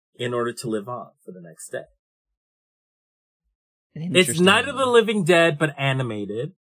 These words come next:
Speaker 2: I-, is it a metaphor for some sort of personal disturbance
Speaker 1: I mean, it's
Speaker 2: or
Speaker 1: all
Speaker 2: what?
Speaker 1: in your head. That's gotta mean something, right?
Speaker 2: They, they really underlined the moment where they go, "It's all in your head." Like, that
Speaker 1: Mm-hmm.
Speaker 2: was like, bam.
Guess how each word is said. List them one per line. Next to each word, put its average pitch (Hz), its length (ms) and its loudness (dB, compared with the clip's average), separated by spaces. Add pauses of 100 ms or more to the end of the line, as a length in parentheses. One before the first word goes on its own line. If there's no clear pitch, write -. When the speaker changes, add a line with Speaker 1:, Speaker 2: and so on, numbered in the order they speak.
(880)
Speaker 2:
I-, 151 200 -6
is 170 240 2
it 208 160 0
a 160 100 0
metaphor 143 720 -2
for 117 160 -8
some 123 240 -10
sort 107 200 -10
of 98 140 -20
personal 202 1080 -4
disturbance 208 840 -6
Speaker 1:
I - 60 -14
mean, 117 140 -4
it's 135 80 0
Speaker 2:
or 131 100 0
Speaker 1:
all 123 120 0
Speaker 2:
what? 127 100 0
Speaker 1:
in 104 60 -2
your 95 100 -6
head. 113 260 -4 (360)
That's 113 180 -16
gotta 127 220 -12
mean 85 120 -14
something, 127 380 -16
right? 92 220 -18
Speaker 2:
They, 220 360 6
they 214 200 2
really 226 520 -2
underlined 151 640 0
the 131 60 -2
moment 123 360 -2
where 120 140 -2
they 117 140 -2
go, 117 160 -2
"It's 110 180 -6
all 139 180 2
in 127 80 -2
your 110 140 -4
head." 107 360 -6
Like, 123 180 -4
that 135 180 2
Speaker 1:
Mm-hmm. - 20 -2
Speaker 2:
was 113 240 -6
like, - 300 -16
bam. 110 480 -6